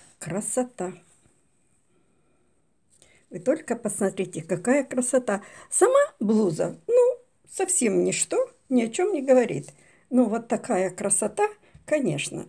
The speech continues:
я взяла, блуза мне не нужна. Я вырезала дома только вот эту красоту, которую можно будет потом использовать.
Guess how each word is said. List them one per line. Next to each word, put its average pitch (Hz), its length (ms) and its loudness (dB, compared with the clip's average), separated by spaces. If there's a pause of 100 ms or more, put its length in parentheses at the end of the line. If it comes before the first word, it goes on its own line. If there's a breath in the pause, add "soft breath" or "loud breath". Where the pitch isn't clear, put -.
я 247 160 4
взяла, 214 480 0
блуза 247 320 2
мне 185 220 -2
не 165 140 0
нужна. 175 380 2 (400 loud breath)
Я 359 300 -2
вырезала 240 640 2
дома 262 280 -2
только 349 600 2 (320 loud breath)
вот 214 200 -6
эту 262 280 -2
красоту, 202 560 -4
которую 240 440 -2
можно 202 280 -4
будет 208 320 -6
потом 226 360 -8
использовать. 180 680 -8